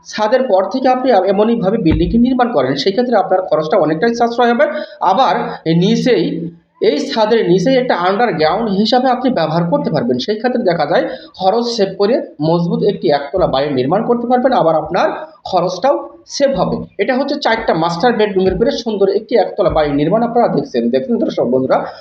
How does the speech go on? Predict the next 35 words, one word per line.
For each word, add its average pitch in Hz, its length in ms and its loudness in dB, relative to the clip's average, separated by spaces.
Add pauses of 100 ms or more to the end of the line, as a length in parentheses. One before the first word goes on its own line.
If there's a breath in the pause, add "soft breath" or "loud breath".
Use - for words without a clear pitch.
(160 loud breath)
পুরো 254 140 2 (140)
বিষয়টা 262 360 2
সু-, - 280 -4
প্ল্যানটা, 214 400 2 (160)
ড্রয়িং 220 240 2 (100)
প্ল্যানটা 214 280 2
দেখলে 240 260 -2
সুন্দরভাবে 240 580 0 (340 loud breath)
বুঝে 254 260 2
নিতে 269 140 0
পারবেন। 123 320 0 (300 soft breath)
তারপরও 240 420 2 (120)
এটা 240 180 -2
হচ্ছে 262 180 0
পিছন 254 420 2
সাইডের 202 280 0
বেডরুম, 151 340 2 (340 loud breath)
তার 185 120 2
কারণ 214 200 0
চারটা 233 380 2
বেডরুম, 170 280 2
সামনের 202 380 -2
সাইডে 220 240 -2
রাখা 220 140 0
হয়েছে 208 200 0
দুইটা 170 260 2
বেডরুম 214 380 0
এবং 175 100 0 (100)
পিছন 196 240 2 (100)
সাইডে 180 180 -2
রাখা 170 200 2
হয়েছে 196 240 0
দুইটা 240 320 0
বেডরুম 247 360 0 (320 loud breath)
এবং 180 220 0